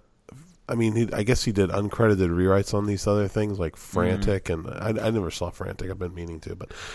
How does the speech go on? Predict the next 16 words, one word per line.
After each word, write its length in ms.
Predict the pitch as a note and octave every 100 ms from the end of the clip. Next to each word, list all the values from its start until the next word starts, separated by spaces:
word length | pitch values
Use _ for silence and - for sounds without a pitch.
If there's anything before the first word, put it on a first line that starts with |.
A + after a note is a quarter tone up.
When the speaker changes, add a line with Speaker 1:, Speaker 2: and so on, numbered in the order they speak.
| - -
Speaker 1:
Tough 200 | B2+ B2
Guys 300 | A#2+ A2 G2+
Don't 220 | A2 F#2+
Dance, 320 | F2 F2+ G2+ -
which 160 | -
is 80 | F#2
a 80 | E2+
Norman 380 | F2 F#2 F#2 E2+
Mailer 300 | F2 F#2 G2
movie, 300 | G#2+ G2+ F#2+
and 160 | E2+ - - - -
Speaker 2:
Mm. 200 | C3 A2+ E2 D2 -
Speaker 1:
uh, 200 | G#2 F#2+
Days 300 | E2+ G#2 A#2
of 100 | A#2
Thunder, 540 | - G#2 A2 A#2 A2+